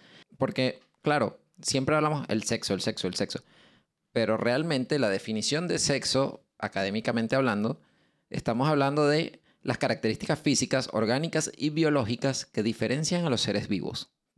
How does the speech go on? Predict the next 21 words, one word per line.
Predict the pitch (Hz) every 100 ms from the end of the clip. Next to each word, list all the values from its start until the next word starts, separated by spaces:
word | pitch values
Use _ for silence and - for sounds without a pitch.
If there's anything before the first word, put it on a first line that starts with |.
| -
Por | 104
ejemplo, | 90 95 98 95
los | 82
seres | 95 98
humanos | 127 139 151
nacen | 107 90 104
con | 107 92
cromosomas | - 90 82 98 107 - _ _
X | - - 110
X | 143 160 180 180 -
o | - 110
X | 107 101 -
Y. | - - _ _ _
A | - 120
eso | -
se | 180
refiere | 160 - 233 - 320 _ _ -
el | -
término | - - 110 104 - -
académico | 104 85 104 110 - -
sexo. | - 101 - -